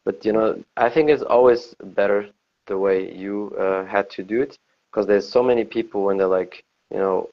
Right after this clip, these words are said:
over flexible, a lot of times, you know, they just can row basically the leg up, but they, they drop it immediately. There's a lot of ballet people as well, like these super flexible yogis. And I mean, if you do all the drills, especially core, you know, the obliques,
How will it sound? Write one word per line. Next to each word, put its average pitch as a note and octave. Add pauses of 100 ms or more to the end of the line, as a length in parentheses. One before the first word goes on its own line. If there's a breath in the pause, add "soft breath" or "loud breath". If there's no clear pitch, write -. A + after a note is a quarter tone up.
over A2
flexible, A#2
a -
lot G2+
of G#2
times, A2
you G2+
know, F#2+
they F#2+
just G2 (120)
can F#2 (300)
row A2
basically G#2 (100)
the F#2+ (240)
leg F#2+
up, A#2+ (180)
but G2
they, F#2
they F#2
drop F#2+
it F#2
immediately. F#2
There's F#2
a G2
lot A#2
of -
ballet G2+
people F#2
as F2+
well, F#2
like F#2
these F2 (320 loud breath)
super -
flexible F#2+ (380 loud breath)
yogis. G2
And F#2
I F#2
mean, G2
if G2
you G2+
do G2+
all G#2
the G2
drills, G#2
especially F#2+
core, G2+
you F#2+
know, G2
the F#2
obliques, G2